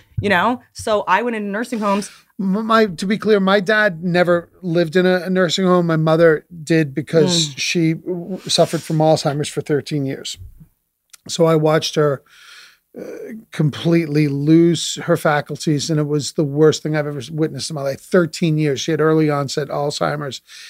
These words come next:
Speaker 2: and it took her from sixty-seven to eighty to pass away, and no one deserves that. I wouldn't wish
Speaker 1: Mm-mm.
Speaker 2: that on my worst enemy. It was
Speaker 1: And
Speaker 2: the
Speaker 1: al-, I
Speaker 2: worst thing
Speaker 1: almost,
Speaker 2: I've ever seen.
Speaker 1: I'm gonna say it's, it's, I, it's almost, for something like that, it's almost, like, harder on the, the,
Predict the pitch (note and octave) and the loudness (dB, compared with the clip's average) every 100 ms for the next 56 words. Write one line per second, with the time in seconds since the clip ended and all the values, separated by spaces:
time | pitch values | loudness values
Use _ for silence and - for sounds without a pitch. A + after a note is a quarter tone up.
0 | - - E3+ D3+ D3+ C#3 - E3 D#3+ - | -18 -4 0 0 -2 -4 -2 -2 0 -4
1 | D3+ - D3+ - D#3 - D3 C#3+ B2 - | -4 -4 -4 -4 -4 0 0 -2 -8 -10
2 | E3+ D#3+ D3+ C#3 - D3+ C#3+ C3 - C#3+ | -2 0 0 -4 -6 -6 -2 -2 -2 -4
3 | B2+ C3 B2+ E3+ F3+ F3 G#3 _ _ - | -4 -4 -6 -4 -4 -4 -6 _ _ -20
4 | _ _ _ _ - A#3+ A3+ F3+ D#3 C#3 | _ _ _ _ 0 4 4 4 0 -2
5 | B2+ C#3+ C#3 D3 F#3 G3 A3 G#3 G#3+ E3+ | -4 -6 -6 -2 0 2 2 2 2 2
6 | F#3+ F3+ F3 E3 E3+ E3+ - D#3+ C#3+ C#3 | 2 2 2 0 2 0 0 -2 -2 -2
7 | A3 A3 D#3 G#3+ G3 A#3+ A#3+ F#3+ F3+ E3+ | 0 0 2 4 4 4 2 0 0 -2
8 | - F3+ C#3 - A#3+ A#3+ A3+ G3 - A3 | -4 -4 0 0 0 0 -2 -2 -2 -4
9 | - - G#3 F#3+ - A3+ A#3+ G#3 G#3 - | -2 -2 -2 -2 -4 -2 0 -4 -6 -18
10 | - F#3+ F#3 G3 F#3 F3 E3 E3 D#3 F3+ | -12 -8 -2 -2 -2 -4 -6 0 0 0
11 | - - F3+ - F#3 F#3+ F3+ - D#3+ D3+ | -4 -10 -10 -2 -2 0 -2 -2 -2 -2
12 | - F3 E3 E3+ E3 E3+ D#3 D#3 C3+ B2+ | -2 0 0 0 -4 -2 -2 -2 -4 -8
13 | - _ D#3 C#3 | -10 _ -2 -2